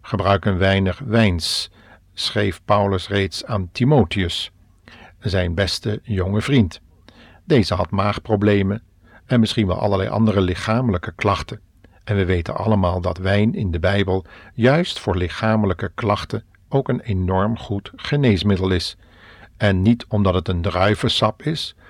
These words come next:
of omdat het allerlei vitamines zou bevatten, maar juist omdat het alcohol bevat.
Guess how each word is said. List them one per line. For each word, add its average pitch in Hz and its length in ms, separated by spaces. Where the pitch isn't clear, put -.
of 104 160
omdat 98 240
het 104 120
allerlei 95 320
vitamines 104 680
zou 98 240
bevatten, 92 560
maar 117 160
juist 92 480
omdat 92 280
het 110 180
alcohol 90 760
bevat. 90 560